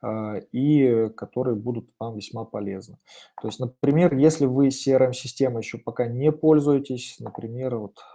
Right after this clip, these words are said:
а, а, можно вот создать, а, щас, вот такую вот штуку. Так.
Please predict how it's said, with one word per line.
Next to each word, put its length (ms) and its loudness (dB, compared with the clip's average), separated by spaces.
а, 360 -12
а, 200 -10
можно 360 2
вот 160 2
создать, 520 0
а, 540 -8
щас, 460 -20
вот 240 -10
такую 360 -4
вот 140 -4
штуку. 680 -8
Так. 400 -20